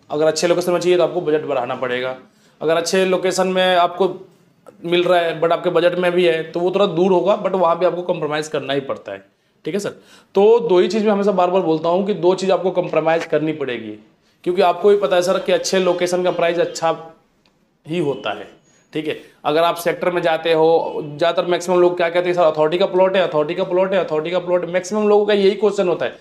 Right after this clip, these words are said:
कि आपका government approve colony है, क्या आपका गवर्नमेंट से approve है? अब एक चीज़ बताओ भाई साहब, आपको पता है government approve है या गव-, अ, जो government से approve colony होती है, जो sector की plot होती है,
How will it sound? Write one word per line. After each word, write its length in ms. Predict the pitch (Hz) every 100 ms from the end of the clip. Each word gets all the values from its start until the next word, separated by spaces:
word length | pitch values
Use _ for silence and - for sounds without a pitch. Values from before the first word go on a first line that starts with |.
| _ -
कि 60 | 185
आपका 240 | 170 -
government 380 | 156 160 175 180
approve 220 | 175 180
colony 360 | - 170 170 180
है, 100 | 185
क्या 180 | 180
आपका 180 | 170 175
गवर्नमेंट 340 | 160 160 170 170
से 80 |
approve 340 | 170 - 180 185
है? 300 | 175 - - _ _ _ _ _ _ -
अब 120 | 147
एक 140 | 180 185
चीज़ 100 | 190
बताओ 280 | 180 165 165
भाई 180 | 156
साहब, 260 | 156 185 180
आपको 220 | 170 -
पता 220 | 175 175
है 140 | 208 165
government 360 | 160 170 190
approve 380 | 185 175 175 180
है 60 | 180
या 60 |
गव-, 340 | 180 175 156 -
अ, 200 | 160 165
जो 160 | 160
government 360 | 156 160 160 175
से 140 | 175
approve 320 | 175 175 180 160
colony 340 | 170 160 170
होती 300 | 165 160 170
है, 100 | 170
जो 100 | 165
sector 260 | 165 160 165
की 100 | 175
plot 300 | 165 160 151
होती 240 | 147 143
है, 180 | 123